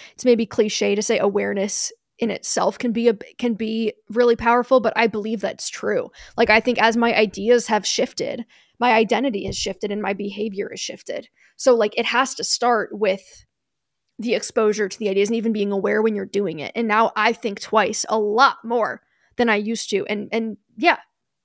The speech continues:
behave a little differently. I think about even having a platform and being like, when I show up and my hair's done and I got the cat eye and I look,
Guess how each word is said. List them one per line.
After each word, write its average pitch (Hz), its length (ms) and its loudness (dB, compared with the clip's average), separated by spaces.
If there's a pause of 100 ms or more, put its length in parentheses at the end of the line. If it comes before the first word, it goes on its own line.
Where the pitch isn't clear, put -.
behave 240 320 2
a 262 40 4
little 247 220 2
differently. 208 500 -4
I 254 120 4
think 262 240 -2
about 233 260 2
even 254 180 0
having 262 240 4
a 285 40 -2
platform - 560 -2
and 226 100 -2
being 254 140 2
like, 247 240 -2 (280)
when 233 180 0
I 285 160 2
show 269 320 4
up 320 200 6
and 247 80 0
my 254 140 4
hair's 269 320 2
done 254 200 0
and 254 120 0
I 233 100 2
got 262 200 4
the 240 60 -4
cat 254 300 2
eye 277 160 4
and 226 100 0
I 240 120 4
look, 262 280 2